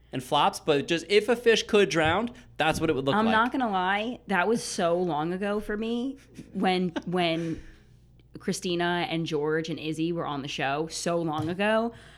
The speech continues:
Speaker 2: because I'm literally, I'm caught, I'm, I'm all caught up,
Speaker 1: Well, there's,
Speaker 2: man.
Speaker 1: like, a hundred and fifteen seasons of the show.
Speaker 2: There's, yeah, I think there's, like, eighteen or something like that, but
Speaker 1: It's too many. That's
Speaker 2: I'm all,
Speaker 1: eighteen too many.
Speaker 2: I'm all caught up. I'm, I'm up there. So George and, like, Izzy, and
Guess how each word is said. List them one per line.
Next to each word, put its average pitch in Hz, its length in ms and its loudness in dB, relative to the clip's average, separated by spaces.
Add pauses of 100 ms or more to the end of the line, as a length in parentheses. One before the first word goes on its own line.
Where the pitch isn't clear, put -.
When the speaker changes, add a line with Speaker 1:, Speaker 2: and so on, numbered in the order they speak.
(100)
Speaker 2:
because 190 240 2
I'm 170 320 0
literally, 175 320 0
I'm 202 200 2
caught, 165 260 0
I'm, 165 180 2
I'm 151 180 -4
all 160 140 0
caught 135 280 -6
up, 151 280 -2
Speaker 1:
Well, 160 100 2
there's, 170 100 2
Speaker 2:
man. - 100 0
Speaker 1:
like, 156 100 4
a 147 100 8
hundred 175 440 4
and 160 100 2
fifteen 175 360 0
seasons 135 440 -2
of 110 100 -2
the 113 60 0
show. 110 380 4
Speaker 2:
There's, 208 300 2
yeah, 247 220 4
I 240 60 0
think 240 140 0
there's, 247 120 0
like, 196 120 -2
eighteen 185 460 -4
or 208 100 -4
something 208 200 -8
like 220 140 -8
that, 254 340 -4
but 165 240 0
Speaker 1:
It's 151 120 -6
too 151 80 -2
many. 135 200 0
That's - 160 -10
Speaker 2:
I'm 208 140 2
all, 240 80 8
Speaker 1:
eighteen 135 200 -2
too 135 120 -4
many. 185 140 4
Speaker 2:
I'm 254 120 4
all 254 140 4
caught 214 240 0
up. 226 260 2
I'm, 170 380 0 (500)
I'm 196 180 0
up 208 200 -2
there. 160 240 0
So 165 320 -2
George 214 420 0
and, 196 240 0
like, 175 340 -4
Izzy, 233 440 0
and 175 180 0